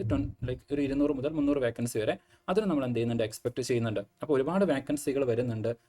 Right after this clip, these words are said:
ഒരുപാട് എക്സാംസ് വരുന്നുണ്ട്. അത് കൃത്യമായിട്ട് ഉപയോഗിക്കാൻ വേണ്ടിയിട്ട് നിങ്ങൾ ശ്രമിക്കുക. ഇനി അതെങ്ങനെ നിങ്ങൾ കൃത്യമായിട്ട് ഉപയോഗിക്കണം എന്നുള്ളത് ഇപ്പം നിങ്ങൾ തന്നെ കണ്ടിട്ടുണ്ടായിരിക്കും. നമ്മൾ ഈ ഒരു സെഷൻ തുടങ്ങിയ സമയത്ത് തന്നെ ഞാൻ ആദ്യമായിട്ട് നമ്മുടെ ചാനലിലേക്ക് വരുന്ന ആൾക്കാരാണെങ്കിൽ അവരോടാണ് ഞാൻ പറയുന്നത്. അല്ലാത്ത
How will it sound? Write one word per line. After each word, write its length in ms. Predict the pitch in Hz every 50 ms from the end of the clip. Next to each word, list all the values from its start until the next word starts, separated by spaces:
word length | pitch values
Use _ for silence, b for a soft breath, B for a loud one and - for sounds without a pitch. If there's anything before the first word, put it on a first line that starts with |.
| b b b
ഒരുപാട് 240 | - 139 160 165 156 131
എക്സാംസ് 360 | - - 160 156 160 160 151 123
വരുന്നുണ്ട്. 300 | 113 113 117 113 110 120 - 156
അത് 100 | 185 196 190 -
കൃത്യമായിട്ട് 540 | 123 - - 139 120 117 113 113 117 117 120
ഉപയോഗിക്കാൻ 380 | 113 113 113 113 110 135 123 120 110
വേണ്ടിയിട്ട് 300 | 110 107 101 107 104 120 117
നിങ്ങൾ 140 | 110 113 120 117 -
ശ്രമിക്കുക. 300 | 117 113 117 120 120 104 _ _ _ _ _ _ b b b b b
ഇനി 100 | 233 240 208
അതെങ്ങനെ 340 | 208 196 220 196 202 214 214 196
നിങ്ങൾ 140 | 170 151 151 160 151
കൃത്യമായിട്ട് 500 | 147 123 - 156 135 123 120 123 120 123 110
ഉപയോഗിക്കണം 420 | 113 113 117 123 120 - 123 117
എന്നുള്ളത് 260 | 113 104 101 101 - - - _ _ _ _
ഇപ്പം 140 | _ - 175
നിങ്ങൾ 140 | 170 175 196 190
തന്നെ 140 | 180 170 180 160
കണ്ടിട്ടുണ്ടായിരിക്കും. 500 | 143 139 139 143 135 123 123 123 139 143 139
നമ്മൾ 140 | 131 131 131
ഈ 20 | 135
ഒരു 60 | 143 -
സെഷൻ 180 | 123 113 - 143 -
തുടങ്ങിയ 260 | 135 117 117 120 143 -
സമയത്ത് 300 | - 120 113 110 113 113 117
തന്നെ 140 | 110 107 107
ഞാൻ 100 | 117 127 123 117
ആദ്യമായിട്ട് 400 | 120 120 135 131 131 131 127 131
നമ്മുടെ 180 | 123 117 117 120
ചാനലിലേക്ക് 420 | - 120 110 110 117 117 117 117 123
വരുന്ന 180 | 113 113 117 117 110
ആൾക്കാരാണെങ്കിൽ 480 | 107 - - 110 107 104 104 110 123 -
അവരോടാണ് 340 | 117 110 113 117 120 117 113 117
ഞാൻ 80 | 117 117 117
പറയുന്നത്. 340 | 113 110 107 107 - 123 156 B B B B B
അല്ലാത്ത 220 | 139 156 180 185